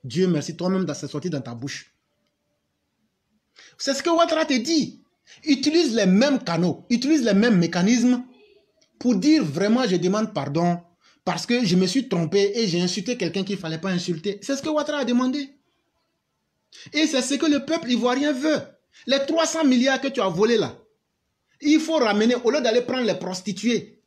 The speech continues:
eh, en Europe là, il faut venir avec ça. Et puis on va prendre un peu pour dire aux familles, vraiment, Soro Guillaume s'était trompé et il regrette. Comme il regrette là, il dit, « Bon, on va donner peut-être un million, un million à chaque famille. »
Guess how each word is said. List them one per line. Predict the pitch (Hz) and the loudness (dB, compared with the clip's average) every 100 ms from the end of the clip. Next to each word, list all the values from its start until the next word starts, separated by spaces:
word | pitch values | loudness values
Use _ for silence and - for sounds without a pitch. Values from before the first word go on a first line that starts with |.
| - | -6
eh, | 170 80 156 76 76 73 - - | -4 -2 -2 -2 -4 -6 -10 -10
en | - | 0
Europe | 180 180 190 | 2 2 0
là, | 165 - _ _ _ _ _ - | -4 -10 _ _ _ _ _ 0
il | 277 | 2
faut | 240 330 | 2 -2
venir | 190 214 240 185 | 0 2 2 0
avec | 190 190 | -2 -2
ça. | 233 240 - - - | -4 -6 -10 -12 -6
Et | 240 | -4
puis | 330 480 | -4 -2
on | 240 | -2
va | 262 294 | 0 0
prendre | 294 294 233 | -2 0 2
un | 175 | 0
peu | - 208 151 - _ _ - | 2 0 0 -6 _ _ -4
pour | 214 | -2
dire | 180 285 | 2 2
aux | 208 | 2
familles, | - 165 175 185 180 - - | 0 0 2 0 -4 -12 -12
vraiment, | 139 185 208 240 233 | -2 0 2 2 0
Soro | - 202 | 0 0
Guillaume | 196 233 | 2 0
s'était | - 170 | -2 -6
trompé | 170 139 135 175 | -8 -8 -6 -4
et | 240 | 0
il | 226 | 0
regrette. | 175 185 160 147 - - _ - | 2 0 -2 -6 -8 -20 _ -14
Comme | - 277 | -2 2
il | 240 | 4
regrette | 180 170 214 214 | 2 0 -4 -4
là, | 175 - _ - | -8 -12 _ -2
il | 220 | 0
dit, « | 262 | 2
Bon, | 220 185 | 2 2
on | |
va | 185 233 | 2 0
donner | 180 196 214 | 0 0 -2
peut-être | 214 175 208 208 | -4 -4 -4 -2
un | 254 | 0
million, | 202 185 208 | 2 2 2
un | 214 | 2
million | 165 165 | 2 0
à | 170 | -2
chaque | - 160 | -4 -10
famille. » | - 123 123 120 | -12 -10 -10 -12